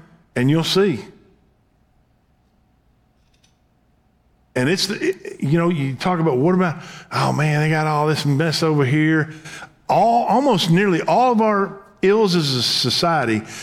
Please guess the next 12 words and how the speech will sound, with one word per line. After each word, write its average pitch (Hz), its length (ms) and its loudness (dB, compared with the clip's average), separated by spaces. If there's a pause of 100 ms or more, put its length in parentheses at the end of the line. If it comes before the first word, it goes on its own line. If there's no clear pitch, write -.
(120)
can 156 140 -2
be 131 120 0
traced 185 540 -2
back 120 600 -6
to 120 80 0
getting 151 420 0
away 143 300 0
from 127 180 -2
God's 110 340 -2
word 139 380 2
and 113 180 0
God's 117 300 -2